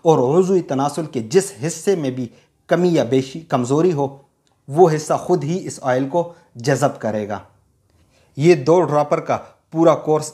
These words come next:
एक माह के लिए है। आपने इस तिला को एक माह लगाना है। आप मुझसे एक ड्रॉपर भी मंगवा सकते हैं, आधा कोर्स, और पूरा कोर्स दो ड्रॉपर भी मंगवा सकते हैं।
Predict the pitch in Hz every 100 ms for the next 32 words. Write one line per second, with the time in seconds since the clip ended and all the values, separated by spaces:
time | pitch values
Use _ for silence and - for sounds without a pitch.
0 | - 151 151 131 120 - 117 113 113 104
1 | 104 - _ _ 147 156 156 143 156 -
2 | - 156 156 143 117 - _ 156 165 151
3 | 135 127 147 127 117 113 113 110 104 -
4 | _ _ _ _ _ 160 170 151 147 -
5 | 139 - - - 156 143 135 135 175 160
6 | 165 156 143 143 139 139 - 139 139 -
7 | 135 139 139 147 143 - - _ - 151
8 | 131 - 160 151 - 135 131 - _ _
9 | 127 151 143 131 120 135 147 147 123 113
10 | 110 113 107 - 104 107